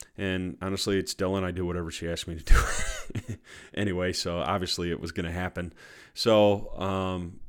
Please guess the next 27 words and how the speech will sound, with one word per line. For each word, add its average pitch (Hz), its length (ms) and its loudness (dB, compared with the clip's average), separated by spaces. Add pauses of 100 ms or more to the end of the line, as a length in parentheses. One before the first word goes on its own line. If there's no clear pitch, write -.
one 110 200 -2
night 110 180 4
after 101 240 2
school, 90 440 0 (360)
uh, 78 160 -16 (100)
I 82 80 -12
sat 95 280 0
at 85 60 -6
Supercuts, - 760 -4 (160)
and 64 420 -14
Dylan's 92 260 -4
getting - 220 -6
her 82 120 -8
hair 80 180 -6
done. 76 300 -10 (320)
And 80 260 -14
I'm 90 200 -14
just - 260 0
sitting 135 360 2
there 104 160 -2
thinking 98 640 -4
about, 85 400 -6 (1500)
<sighs> - 720 6
I 147 100 2
don't 135 120 2
know, 95 180 -2
just - 280 -2